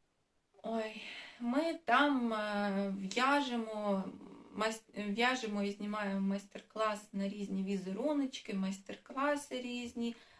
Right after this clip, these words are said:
е, на вироби, е, для того, щоб поширювати, е, розширювати український YouTube, і щоб українські в'язальниці, і, ну, і в'язальниці з інших країн могли дивитися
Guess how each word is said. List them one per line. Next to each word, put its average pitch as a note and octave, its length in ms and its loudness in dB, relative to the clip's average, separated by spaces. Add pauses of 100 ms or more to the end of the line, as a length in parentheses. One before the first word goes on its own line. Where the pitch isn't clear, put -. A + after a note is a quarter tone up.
(120)
е, G#3+ 120 -6
на A3+ 140 2
вироби, A3 600 -2 (340)
е, A3 160 2
для G#3+ 160 2
того, C4 300 2
щоб - 360 -4
поширювати, A#3 1040 0 (400)
е, G3+ 260 0
розширювати A3+ 800 0
український G3+ 840 -6
YouTube, C#4 380 -6 (140)
і G#3 400 -4 (260)
щоб - 300 0 (180)
українські A3 760 -4
в'язальниці, C#4 920 0
і, A3+ 340 -4
ну, A#3 160 0
і G#3 100 0
в'язальниці G3 680 0
з - 160 -12
інших G3 380 -2 (520)
країн G#3 540 -2 (360)
могли A3 360 -4
дивитися G#3 640 -4